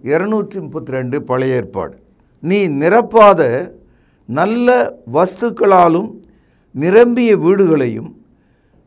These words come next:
நீ வெட்டாமல் வெட்டப்பட்டிருக்கிற துறவுகளையும், நீ நடாத திராட்சை தோட்டங்களையும்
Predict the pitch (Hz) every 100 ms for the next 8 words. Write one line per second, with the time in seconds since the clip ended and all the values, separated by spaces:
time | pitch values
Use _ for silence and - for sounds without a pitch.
0 | 165 190 170 175 - 220 240 240 151 -
1 | - _ _ - 147 175 233 196 180 185
2 | 180 185 165 113 - _ _ 165 196 208
3 | 202 165 143 110 113 - _ _ _ _
4 | _ _ - 196 208 151 147 185 220 247
5 | 226 165 113 - _ _ _ 101 160 214
6 | 240 233 214 151 151 185 190 156 123 110
7 | 135